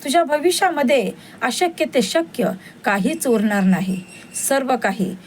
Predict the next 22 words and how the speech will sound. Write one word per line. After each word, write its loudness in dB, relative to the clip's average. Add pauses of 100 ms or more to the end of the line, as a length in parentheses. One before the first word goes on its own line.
(180)
तू 0
शक्य -2
करून 4
दाखवणार 2
आहेस, -4 (320)
कारण 2
तू 0
माझा 0
स्वामीप्रिय 2
बाळ 0
आहेस, -4 (380)
जो 4
कोणासमोरही 0 (300)
आता -2
हरणार 2
नाही, -4 (420)
कोणासमोरही 2 (260)
लाचार 0
होऊन 2 (300)
अश्रू 0
ढाळणार 2
नाही. -2